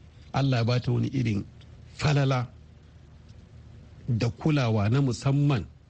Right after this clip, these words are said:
da aka dora wa ɗanta na ya mata fiye da ma mahaifin shi. Sannan in ka ɗauki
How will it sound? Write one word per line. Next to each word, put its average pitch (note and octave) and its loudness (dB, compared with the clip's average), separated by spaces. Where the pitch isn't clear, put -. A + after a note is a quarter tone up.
da A2 -2
aka C#3 -2
dora C3 0
wa G2+ 0
ɗanta C3+ -2
na A#2 2
ya C#3 2
mata A#2+ -2
fiye C#3+ 2
da C#3 2
ma A#2+ 2
mahaifin G#2+ 0
shi. - -10
Sannan B2+ 0
in E3+ 2
ka G#3 -2
ɗauki C3 0